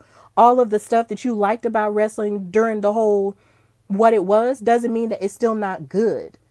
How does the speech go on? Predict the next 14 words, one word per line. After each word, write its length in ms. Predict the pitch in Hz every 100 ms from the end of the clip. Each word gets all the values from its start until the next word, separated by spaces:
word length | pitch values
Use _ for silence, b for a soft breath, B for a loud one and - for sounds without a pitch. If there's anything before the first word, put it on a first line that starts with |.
| _
The 120 | 190 226
stuff 340 | - 277 320
still 320 | - 277 262
is 260 | 233 220 180
good. 340 | 190 160 - -
Like, 240 | 180 175 170
please 540 | 240 254 233 208 196 b b b b
watch 400 | 170 190 208 208
it 200 | 135 123 -
and 200 | 190 185
give 160 | 214
it 80 | 190
a 80 | 165
chance. 520 | - 165 82 -